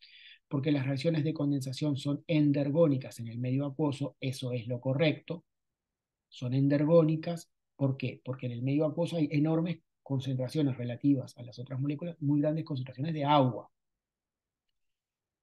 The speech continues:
¿verdad? En una, eh, solución acuosa diluida tenemos más o menos cincuenta y cinco moles por litro de agua, que es muchísimo. Entonces, eh, las reacciones van a estar corridas hacia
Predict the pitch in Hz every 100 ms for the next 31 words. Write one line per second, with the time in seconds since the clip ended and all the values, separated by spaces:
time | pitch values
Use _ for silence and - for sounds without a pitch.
0 | _ 120 131 143 131 147 151 143 135 143
1 | 131 127 135 135 170 151 131 - 151 131
2 | 131 143 147 147 160 139 139 147 120 135
3 | 131 143 143 139 - 135 135 131 156 151
4 | 135 131 139 139 131 131 127 131 160 120
5 | 139 123 - 107 135 135 131 120 - -
6 | _ - 123 123 113 120 - _ _ _
7 | _ _ - 117 - - 123 127 127 147
8 | 135 160 156 165 151 135 - 147 135 -
9 | _ - 147 135 147 160 180 165 - 151
10 | 139 - 165 175 175